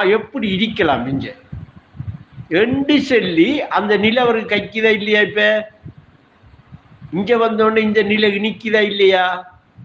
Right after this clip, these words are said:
இதுக்கு எப்படி காரணம் சொல்றவருக்கு? இவரு காரணம் அறிவாரான்னு கேட்காரு. இப்படி அது கக்கிறதுக்கும் இங்க வந்த உடனே இது பூஞ்சோலையாவும்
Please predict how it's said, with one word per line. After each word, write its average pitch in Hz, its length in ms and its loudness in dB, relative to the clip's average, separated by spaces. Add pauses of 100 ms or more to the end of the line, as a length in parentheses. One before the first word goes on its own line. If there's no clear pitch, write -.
(460)
இதுக்கு 262 360 0
எப்படி 254 300 -2
காரணம் 220 580 2
சொல்றவருக்கு? 160 640 2
இவரு 185 220 2
காரணம் 254 640 2
அறிவாரான்னு 202 720 0
கேட்காரு. - 440 -6 (1600)
இப்படி 226 540 -2 (100)
அது 170 320 0
கக்கிறதுக்கும் 156 1120 -4 (500)
இங்க 226 360 0
வந்த 214 360 0
உடனே 196 360 2 (140)
இது 190 240 -2
பூஞ்சோலையாவும் 180 1080 0